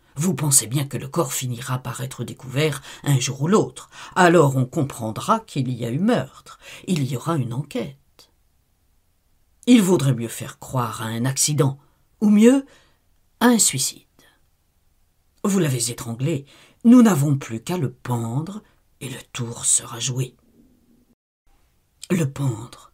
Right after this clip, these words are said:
Mais où ? Et avec quoi ? Tout à l'heure, en venant ici, j'ai aperçu un rouleau de bonne corde,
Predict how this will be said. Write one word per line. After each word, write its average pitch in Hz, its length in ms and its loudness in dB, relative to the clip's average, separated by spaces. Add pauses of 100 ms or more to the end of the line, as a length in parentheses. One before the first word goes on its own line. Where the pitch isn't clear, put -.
(160)
Mais 196 240 4
où ? 135 220 0 (200)
Et 214 120 2
avec 139 220 -4
quoi ? - 360 -16 (1400)
Tout - 140 -14
à 208 80 0
l'heure, 220 200 4
en 156 60 0
venant 139 440 4
ici, 185 440 -8 (300)
j'ai 165 140 2
aperçu 165 380 -2
un 135 100 0
rouleau 139 340 -2
de 135 80 0
bonne 143 300 0
corde, - 480 -10